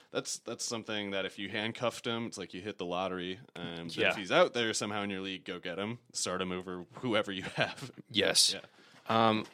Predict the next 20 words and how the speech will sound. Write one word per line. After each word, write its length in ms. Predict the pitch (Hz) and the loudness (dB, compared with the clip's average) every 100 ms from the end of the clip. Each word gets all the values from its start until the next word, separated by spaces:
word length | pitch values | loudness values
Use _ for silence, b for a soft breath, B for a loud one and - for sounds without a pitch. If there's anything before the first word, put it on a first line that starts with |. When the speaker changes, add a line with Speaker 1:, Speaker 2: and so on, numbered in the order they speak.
| - | 2
Speaker 2:
let's 220 | 127 - | 4 6
see. 160 | 117 | 4
Last 420 | 101 92 170 - 127 | 6 8 8 8 6
week, 240 | 120 107 | 4 6
I 120 | 98 | 8
was 140 | 110 110 | 8 8
able 200 | 107 104 | 6 6
to, 200 | 98 92 | 4 4
to 200 | - 95 | 0 2
snag 540 | - 107 98 98 90 | 2 4 6 6 4
Carlos 400 | - 95 95 92 | 4 6 8 6
Henderson 420 | 95 95 92 - | 4 2 2 0
off 220 | 87 87 - | 0 0 -2
the 80 | |
waiver 280 | 90 92 92 92 | -2 -2 -2 0
wire, 440 | 90 90 90 90 | 2 2 2 0
Speaker 1:
Oh, 80 | 90 | -2
Speaker 2:
and, 300 | 90 87 92 | -2 0 0
Speaker 1:
God. 20 | |
Speaker 2:
uh, 260 | 85 85 | 0 0